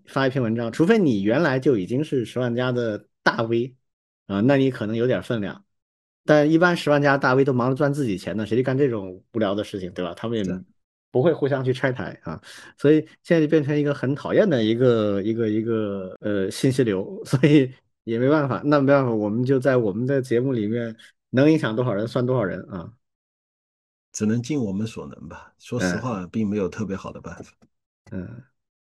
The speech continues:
Speaker 2: OK，那这个话题也就先聊到这儿啊。
Speaker 1: 好的。
Speaker 2: 下面，下面再换一个话题，咱们稍微聊一聊，因为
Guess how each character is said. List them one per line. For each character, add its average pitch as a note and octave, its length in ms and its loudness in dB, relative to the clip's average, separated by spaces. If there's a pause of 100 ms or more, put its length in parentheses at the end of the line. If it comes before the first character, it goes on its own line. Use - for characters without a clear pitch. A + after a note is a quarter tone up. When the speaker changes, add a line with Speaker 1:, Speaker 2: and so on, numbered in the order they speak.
(640)
Speaker 2:
OK， G3 280 4 (220)
那 D3 440 4
这 F3 140 0
个 D#3+ 100 4
话 D3 200 0
题 C3+ 160 -2
也 B2+ 80 4
就 B2 120 0
先 C#3+ 180 2
聊 C3 120 0
到 D3 140 2
这 D#3 100 2
儿 - 180 -2
啊。 A#2 300 -6 (140)
Speaker 1:
好 F#2+ 180 -8
的。 C3+ 160 0
Speaker 2:
下 C#3+ 80 4
面， A#2 340 0
下 - 240 -2
面 A#2+ 180 0
再 C#3+ 140 2
换 F#3+ 220 4
一 C3+ 40 4
个 C3+ 120 6
话 C#3 140 2
题， A#2 320 -2
咱 A2 160 -2
们 B2 120 2
稍 B2+ 160 0
微 D3 300 6
聊 A#2 220 2
一 A#2 60 2
聊， G2 380 -2 (100)
因 A#2 200 0
为 A2+ 380 2